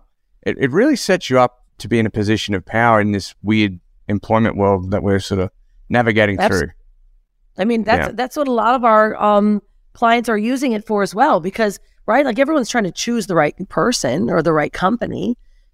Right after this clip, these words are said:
Speaker 2: And the moment they're like, "Wow, okay, there's a big credible source." Like, for instance, we work a lot with solar, uh, companies.
Speaker 1: Oh,
Speaker 2: And
Speaker 1: wow.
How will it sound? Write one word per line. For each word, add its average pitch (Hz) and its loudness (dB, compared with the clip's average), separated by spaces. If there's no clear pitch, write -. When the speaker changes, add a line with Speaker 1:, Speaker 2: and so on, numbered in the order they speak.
Speaker 2:
And 214 2
the 208 0
moment 233 2
they're 220 0
like, 180 2
"Wow, - -2
okay, 214 0
there's 220 2
a 202 -2
big 175 -2
credible 185 -2
source." 180 0
Like, 180 -2
for 220 -2
instance, 208 -2
we 226 -4
work 277 2
a 247 -2
lot 185 0
with 175 -4
solar, 170 2
uh, 147 0
companies. 147 -6
Speaker 1:
Oh, 180 -2
Speaker 2:
And 233 2
Speaker 1:
wow. - -4